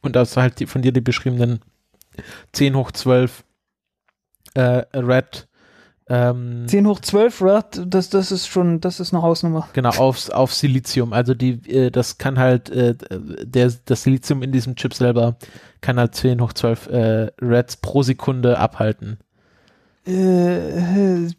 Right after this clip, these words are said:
Speaker 2: bist du dir da sicher?
Speaker 1: Steht hier, zehn hoch zwölf
Speaker 2: Ach so.
Speaker 1: Red Sili-, auf Silizium
Speaker 2: Ach so,
Speaker 1: pro
Speaker 2: pro Se-,
Speaker 1: Sekunde.
Speaker 2: pro Sekunde, na gut, okay, wenn du dann, wenn du dann sagst, äh,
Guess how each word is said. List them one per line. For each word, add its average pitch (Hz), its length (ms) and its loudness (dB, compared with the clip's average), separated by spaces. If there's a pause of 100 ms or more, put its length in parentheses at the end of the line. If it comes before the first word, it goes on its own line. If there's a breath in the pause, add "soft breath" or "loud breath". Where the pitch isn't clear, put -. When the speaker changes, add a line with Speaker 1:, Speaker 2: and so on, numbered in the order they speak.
(120)
Speaker 2:
bist 180 200 -6
du 180 60 2
dir 175 160 2
da 185 240 4
sicher? 226 400 -2 (160)
Speaker 1:
Steht - 240 -2
hier, 117 260 0
zehn 160 240 0
hoch 156 140 -2
zwölf 147 240 2
Speaker 2:
Ach 190 40 0
so. 180 200 -8
Speaker 1:
Red 147 340 0
Sili-, 135 440 0
auf 131 160 2
Silizium 139 500 0
Speaker 2:
Ach 131 80 -6
so, 202 100 0
Speaker 1:
pro 143 60 0
Speaker 2:
pro 131 240 2
Se-, - 60 -4
Speaker 1:
Sekunde. 147 280 -2
Speaker 2:
pro 208 160 0
Sekunde, 202 420 2
na 185 120 4
gut, 175 220 -2
okay, 170 280 -2
wenn 160 120 0
du 156 80 -2
dann, 156 400 -4
wenn 160 120 -2
du 160 80 -2
dann 156 180 -2
sagst, 156 500 -2
äh, 151 420 -4